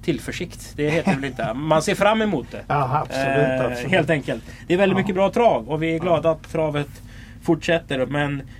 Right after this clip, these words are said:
Speaker 1: ber ju samtliga inom det här också att, eh, följ de råd och restriktioner som finns. Även om det är jättetråkigt att just du känner dig lite snuvig och tänker att det inte är så allvarligt. Eh, stanna hemma för att
Speaker 2: Mm,
Speaker 1: inte sprida
Speaker 2: mm.
Speaker 1: den här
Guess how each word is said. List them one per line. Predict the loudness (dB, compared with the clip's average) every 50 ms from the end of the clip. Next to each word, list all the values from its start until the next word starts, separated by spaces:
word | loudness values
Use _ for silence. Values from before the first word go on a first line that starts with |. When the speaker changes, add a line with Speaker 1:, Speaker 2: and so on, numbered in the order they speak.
| -16 -10
Speaker 1:
ber | -8 0 2 4 4 4 4 4 4
ju | 4 4 4 2
samtliga | 2 2 0 0 0 0 -6 -6 -4 -2 -2 0 0 -2
inom | -2 -2 -2 0 0 0 -2 -2
det | 0
här | 2 2 2 2 2 0
också | 0 -2 -4 -6 -4 -4
att, | -2 -2 -2 -2 -4 -8 -16 -16 -16 -16 -16 -16 -18 -18 -16 -18 -18 -16 -16 -14
eh, | -12 -12 -12 -12 -12 -12 -12 -12 -12 -12 -12 -12 -12 -14 -14 -12 -2
följ | 2 4 4 4 4 4
de | 4 2 4 4
råd | 4 4 4 4 2 0
och | -2 -2 -2
restriktioner | -4 -4 -4 -6 -4 -4 -2 -2 -2 -4
som | -4 -4 -4 -2
finns. | -2 -2 -2 -2 -4 -6 -6 0
Även | 0 0 2 2 0
om | -2 0 2
det | 2 2 2
är | 2
jättetråkigt | 0 0 0 -2 -2 -4 -8 -4 -2 -2 -2 0 -2 -2 -2
att | -2 -4 -2 -4
just | -4 -4 -4 -6
du | -6 -4 -2
känner | 2 2 2 2 2 0
dig | 0 0
lite | -2 -2 -4 -6
snuvig | -4 -2 -2 0 0 0
och | 0
tänker | 0 -2 -2 -2 -2 -4
att | -4 -4 -6 -18 -18 -18 -14 -6
det | -2 0
inte | 0 0 0 0 2
är | 2 4 4 2
så | 2 2 2
allvarligt. | 2 2 2 0 -2 0 0 0 -2 -4 -6 -18 -18 -18 -18 -18 -18 -16 -10 -6
Eh, | -6 -6 -4
stanna | -2 2 2 4 4 4 0 0
hemma | 0 0 -2 0 -2 0 0 0 0 -2 -4
för | -6 -4 -4
att | -2 -2 -2
Speaker 2:
Mm, | -4 -4
Speaker 1:
inte | -4 -6 -6 -6
sprida | -4 -2 -2 -2 -2 -2
Speaker 2:
mm. | -4 -2
Speaker 1:
den | -2 -2
här | -2 -2 -4 -6